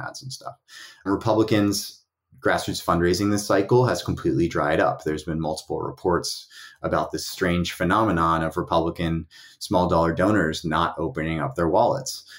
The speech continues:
There's a lot of reasons for that, that folks have, have theorized, in-, including former President Trump sucking up all the energy and money on, on the right. But candidate spending matters, and they're able to serve as their own messengers, um,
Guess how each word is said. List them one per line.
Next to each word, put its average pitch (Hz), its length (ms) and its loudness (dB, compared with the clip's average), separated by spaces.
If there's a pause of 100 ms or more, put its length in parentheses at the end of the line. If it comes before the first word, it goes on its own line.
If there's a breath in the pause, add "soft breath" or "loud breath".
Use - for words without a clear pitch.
(140 loud breath)
There's 92 180 4
a 87 60 2
lot 78 160 4
of 78 80 -2
reasons 76 300 -4
for 76 120 -4
that, 78 360 -2
that 76 240 -6
folks 71 240 -4
have, 76 180 -4 (240)
have - 320 -10
theorized, 78 920 0
in-, 67 200 -10
including 73 720 -4 (200)
former 78 200 -6
President 71 400 -2
Trump 71 280 -6
sucking 71 340 -4
up 58 140 -6
all 69 160 0
the - 120 -2
energy 76 320 -8
and 76 120 -2
money 82 240 0
on, 80 240 -6
on 90 120 -4
the 80 80 -2
right. 82 300 0 (440 loud breath)
But - 480 0 (540)
candidate 135 380 8
spending 95 400 2
matters, 76 640 0 (180)
and 95 180 2
they're 95 100 4
able 95 280 4
to 92 220 0
serve 82 340 2
as 78 120 -2
their 80 160 0
own 82 120 0
messengers, 76 840 -4
um, 78 440 -8